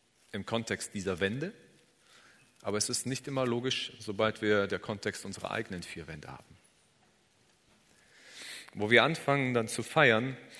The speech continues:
und Gott eigentlich eine Nebenrolle spielt, weil wir manchmal das Gefühl haben, dass Gott eine Spaßbremse ist.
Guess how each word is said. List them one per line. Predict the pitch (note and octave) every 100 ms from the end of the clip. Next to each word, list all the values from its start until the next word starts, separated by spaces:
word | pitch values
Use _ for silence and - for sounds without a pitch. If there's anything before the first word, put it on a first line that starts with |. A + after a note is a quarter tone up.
| - - _ A#2
und | G#2+
Gott | - B2 -
eigentlich | A2+ A#2 A2+ A2+
eine | G#2+ G#2
Nebenrolle | G2+ A2+ G#2 F#2+ F2+
spielt, | - - G2+ G2+
weil | F#2+
wir | F#2+
manchmal | G2 C#3 - E3
das | D#3 -
Gefühl | D3 - B2 F#2+
haben, | F2+ F#2
dass | F#2 -
Gott | G2+ F#2
eine | F#2
Spaßbremse | - F#2+ F2+ - - - - -
ist. | - - -